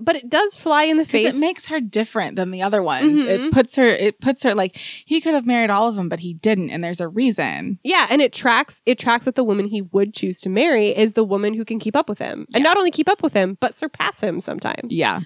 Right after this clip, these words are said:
Speaker 1: That, that makes sense that that would be attractive
Speaker 2: What
Speaker 1: to
Speaker 2: makes
Speaker 1: him.
Speaker 2: it such a better movie.
Speaker 1: Yeah. Um,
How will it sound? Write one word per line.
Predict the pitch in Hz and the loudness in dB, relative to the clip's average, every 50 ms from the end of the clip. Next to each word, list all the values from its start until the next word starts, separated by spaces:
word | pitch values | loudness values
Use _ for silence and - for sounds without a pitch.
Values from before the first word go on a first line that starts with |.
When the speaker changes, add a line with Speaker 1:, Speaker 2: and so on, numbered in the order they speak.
| - | -6
Speaker 1:
That, | - 202 233 254 233 - 202 208 | -2 -2 0 0 0 -2 -2 -2
that | 240 240 226 - | 0 0 -2 -2
makes | - 226 247 277 269 - | -2 0 0 0 -2 -4
sense | - 247 233 233 | -4 -4 -2 -2
that | - 233 - | -2 -2 0
that | 196 165 | 0 0
would | 190 | 0
be | 185 196 | 0 -2
attractive | 196 196 - 269 359 - - 247 | -2 0 0 -2 -2 -2 -4 -6
Speaker 2:
What | 180 - | -4 -4
Speaker 1:
to | - | -4
Speaker 2:
makes | 196 - - - | -4 -2 -4 -4
Speaker 1:
him. | - 82 | -6 -6
Speaker 2:
it | - | -4
such | - - - - | -4 -4 -2 -4
a | 98 | -4
better | - - 85 87 87 | -4 -6 -6 -6 -6
movie. | - - 90 87 87 110 - 269 262 | -8 -8 -10 -8 -4 -2 -2 -2 0
Speaker 1:
Yeah. | - 330 381 269 220 - 233 - _ - - _ _ _ - | 0 0 0 0 0 -2 -6 -8 _ -20 -20 _ _ _ 0
Um, | 254 277 269 262 240 226 220 208 202 196 | 0 2 4 4 4 2 2 0 -2 -4